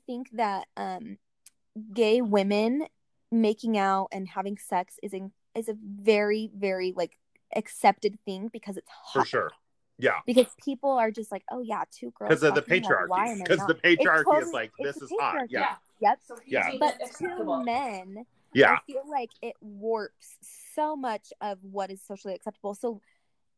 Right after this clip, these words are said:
Speaker 1: I, I think that Sky Daddy doesn't know. I think that
Speaker 2: Okay.
Speaker 1: he, um, he's willing to, to explore it, but he needs to be very inebriated first.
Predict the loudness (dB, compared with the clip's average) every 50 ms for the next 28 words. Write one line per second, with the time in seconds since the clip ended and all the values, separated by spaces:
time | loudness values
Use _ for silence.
0 | _ _ _ _ 2 2 2 2 0 -2 -6 -8 -10 -14 -18 _ _ _ -6 -6
1 | -6 -6 -10 -12 -12 _ -10 -10 -10 -12 -14 _ _ _ _ _ -20 -12 -6 -6
2 | -6 -4 -4 -6 -6 -6 -8 -8 -8 -8 -6 -6 -6 -8 -12 -18 _ _ _ _
3 | _ _ _ _ -10 -10 -10 _ -10 -8 -8 -10 -6 _ 4 6 6 6 4 4
4 | 2 -6 -8 -6 -4 -4 -4 -4 -2 0 0 -2 0 0 0 0 2 2 0 -2
5 | -6 -10 -12 -14 _ _ -10 -4 -4 -4 -2 -4 0 0 0 0 0 -2 -2 -4
6 | -4 -6 -8 _ -14 -8 -4 -4 -2 -2 -2 -4 -4 -4 -6 -6 -6 -6 -6 -8
7 | _ _ _ _ _ _ _ _ _ _ _ _ _ _ _ _ -12 -4 -2 -2
8 | 0 0 -2 -2 -2 -4 -4 -4 -4 -6 _ _ _ _ _ -2 -2 -2 2 4
9 | 4 6 8 6 6 4 2 -2 -14 _ _ -20 -20 -20 -20 -20 _ _ _ 6
10 | 6 6 6 2 -4 -10 -8 -8 -6 -6 -6 -6 -6 -6 -6 -6 -8 -8 -6 -6
11 | -2 -2 0 -2 -2 -2 -4 -8 -8 -8 -10 -10 -10 -8 -8 -8 -8 _ -12 -12
12 | -12 -14 -20 -20